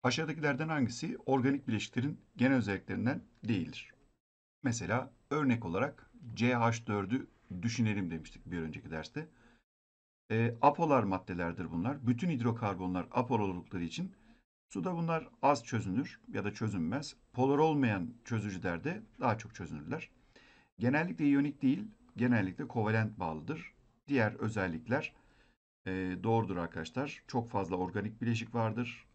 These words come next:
Alkol, çay şekeri bunlara örnek olarak verilebilir. Erime kaynama noktaları düşüktür. Doğru cevap B'dir. İkinci sorumuz, hangisi organik yapılı değildir? Arkadaşlar, kaya tuzu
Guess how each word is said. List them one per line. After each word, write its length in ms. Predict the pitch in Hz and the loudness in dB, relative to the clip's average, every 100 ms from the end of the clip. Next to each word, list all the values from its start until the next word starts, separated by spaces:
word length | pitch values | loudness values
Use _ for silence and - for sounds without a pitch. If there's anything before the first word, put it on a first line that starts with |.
| - | 0
Alkol, 460 | 117 113 113 95 | 2 2 0 -4
çay 280 | 92 - 110 | -4 0 0
şekeri 480 | 113 101 107 92 90 | 0 -4 -4 -4 -2
bunlara 420 | 104 98 101 104 - | -2 -2 -2 -4 -4
örnek 280 | 98 101 90 | -4 -2 -4
olarak 320 | 82 80 - | -6 -8 -6
verilebilir. 480 | 107 107 113 143 - - - _ - | -4 -2 -4 -8 -12 -20 -20 _ -4
Erime 280 | 135 107 101 | -2 0 0
kaynama 380 | 123 113 92 | 0 0 -2
noktaları 480 | 98 98 82 95 160 - _ _ - | -4 -6 -10 -6 -6 -8 _ _ -12
düşüktür. 440 | 92 87 - 82 | -10 -10 -12 -10
Doğru 200 | 113 92 | -2 -2
cevap 260 | - 135 - | -2 -6 -6
B'dir. 320 | 65 - - _ _ _ _ _ _ _ - - - _ - | -12 -12 -20 _ _ _ _ _ _ _ -20 -20 -20 _ -8
İkinci 340 | 147 165 165 | -4 -4 -4
sorumuz, 500 | 127 104 110 170 - _ _ _ _ _ | -4 -2 -2 -4 -10 _ _ _ _ _
hangisi 500 | - 196 190 123 117 | 0 0 2 0 -2
organik 520 | - 131 147 127 110 139 | 2 4 4 4 2 -2
yapılı 380 | 135 143 185 - | -4 -4 -6 -8
değildir? 640 | 113 135 113 87 143 - - - | 2 4 4 2 -4 -6 -10 -4
Arkadaşlar, 480 | 143 110 - 76 - _ _ _ _ | -2 -2 -4 -10 -10 _ _ _ _
kaya 320 | - 127 175 175 | 0 2 2 -2
tuzu 400 | 120 110 190 | -4 -2 -6